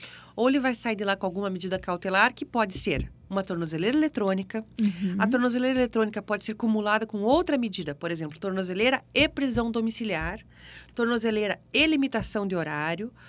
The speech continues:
Speaker 1: ou simplesmente a tornozeleira, porque o monitoramento puro e simples já é uma medida cautelar. É, uma curiosidade aqui, antes de ingressar o projeto e colocar as tornozeleiras, eu utilizei, eu,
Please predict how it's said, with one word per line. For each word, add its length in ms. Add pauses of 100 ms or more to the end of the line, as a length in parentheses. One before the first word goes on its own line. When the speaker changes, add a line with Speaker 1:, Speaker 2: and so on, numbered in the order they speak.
(300)
Speaker 1:
ou 200
simplesmente 800
a 60
tornozeleira, 720 (240)
porque 340
o 80
monitoramento 840
puro 220
e 60
simples 420
já 180
é 100
uma 140
medida 260
cautelar. 520 (600)
É, 240
uma 200
curiosidade 760
aqui, 300
antes 380
de 100
ingressar 480
o 40
projeto 560
e 20
colocar 320
as 120
tornozeleiras, 840 (460)
eu 260
utilizei, 640
eu, 260